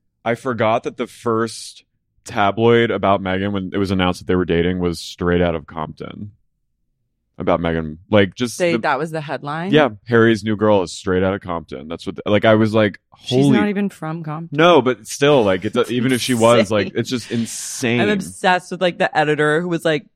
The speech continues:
Speaker 2: "That's the,
Speaker 1: This is the
Speaker 2: that's
Speaker 1: one.
Speaker 2: what we're gonna
Speaker 1: And
Speaker 2: lead
Speaker 1: this was
Speaker 2: with."
Speaker 1: in twenty seventeen.
Speaker 2: No, I know. It's bonkers.
Speaker 1: But
Speaker 2: She
Speaker 1: I'm,
Speaker 2: did the right thing.
Speaker 1: I'm act-, like,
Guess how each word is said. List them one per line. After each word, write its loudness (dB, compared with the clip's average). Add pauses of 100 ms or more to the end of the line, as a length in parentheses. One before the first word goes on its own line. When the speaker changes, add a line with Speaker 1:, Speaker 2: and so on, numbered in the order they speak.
Speaker 2:
"That's 0
the, -2
Speaker 1:
This -4
is -12
the -4
Speaker 2:
that's 6
Speaker 1:
one. 6
Speaker 2:
what 4
we're 2
gonna 0
Speaker 1:
And 2
Speaker 2:
lead 4
Speaker 1:
this -4
was 6
Speaker 2:
with." 6
Speaker 1:
in 0
twenty 2
seventeen. 0
Speaker 2:
No, 4
I 2
know. -4
It's -8
bonkers. -6
Speaker 1:
But 4
Speaker 2:
She 0
Speaker 1:
I'm, 0
Speaker 2:
did 0
the 0
right -2
thing. -8
Speaker 1:
I'm 2
act-, -2 (140)
like, 0